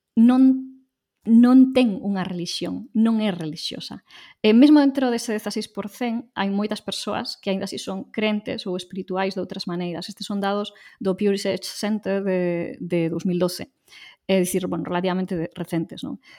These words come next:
Entón, eh, eu coido que aquí podemos, eh, afirmar iso de que a fe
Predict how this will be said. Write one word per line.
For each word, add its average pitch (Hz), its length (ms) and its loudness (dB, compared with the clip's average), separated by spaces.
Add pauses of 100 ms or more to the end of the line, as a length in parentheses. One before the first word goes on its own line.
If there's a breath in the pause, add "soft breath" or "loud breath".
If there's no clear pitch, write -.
Entón, 214 480 2
eh, 190 720 2
eu 208 400 2
coido 214 320 2
que 214 80 -2
aquí 202 240 -2
podemos, 196 640 -4
eh, 170 320 -2 (320)
afirmar 185 480 -2
iso 190 160 -8
de 185 160 -6
que 185 80 -6
a 170 80 -4
fe - 400 -8